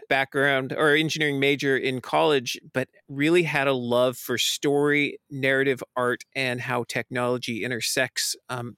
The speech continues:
all those mediums. So I set my focus on visual effects and working for George Lucas. That was my lifelong goal. And being, uh, on the Star Wars crew, which I happened to land right out of college.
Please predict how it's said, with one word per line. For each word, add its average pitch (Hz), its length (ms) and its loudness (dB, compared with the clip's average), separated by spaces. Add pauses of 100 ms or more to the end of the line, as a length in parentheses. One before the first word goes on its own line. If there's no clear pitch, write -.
all 131 140 0
those 127 200 -2
mediums. 135 540 -2 (480)
So 139 300 4
I 165 400 4 (260)
set - 280 0
my 160 180 -2
focus 147 480 0
on 127 200 -2
visual 131 360 0
effects 127 400 -2
and 120 160 -4
working 143 260 0
for 143 140 0
George 147 260 0
Lucas. 143 360 -2
That 117 120 -2
was 117 160 -6
my 123 140 -4
lifelong 120 580 -4 (240)
goal. 127 420 0 (340)
And 120 220 -6
being, 123 340 -2
uh, 117 300 -2
on 127 140 -6
the 113 40 -6
Star 127 260 0
Wars 117 240 -2
crew, 117 520 -6
which - 320 -6
I 151 160 -2
happened 139 640 -4
to 143 400 0 (140)
land 143 360 0
right 147 160 2
out 147 160 2
of - 80 -18
college. 160 560 -2